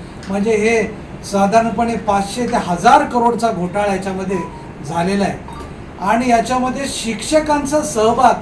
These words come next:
ही अत्यंत दुर्दैवी बाब आहे. शिक्षक हा देशाचं भवितव्य घडवणारा, म्हणजे नागरिक घडवणारा हा घटक आहे, परंतु त्याचा सहभाग म्हणजे एकदम अतिशय वाईट अशी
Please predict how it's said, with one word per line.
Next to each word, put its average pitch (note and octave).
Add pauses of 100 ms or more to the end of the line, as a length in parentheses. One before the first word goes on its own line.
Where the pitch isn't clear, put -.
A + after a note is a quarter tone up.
ही G#3+
अत्यंत B3
दुर्दैवी F#3+
बाब D#3+
आहे. C#3 (520)
शिक्षक A#3
हा A#3 (680)
देशाचं G#3+
भवितव्य A#3
घडवणारा, A3+
म्हणजे G3
नागरिक F#3+
घडवणारा A3+
हा G#3
घटक F3+
आहे, F#3 (340)
परंतु A3+
त्याचा G3+
सहभाग G#3+ (340)
म्हणजे G3+ (420)
एकदम G3
अतिशय A3
वाईट A3
अशी A3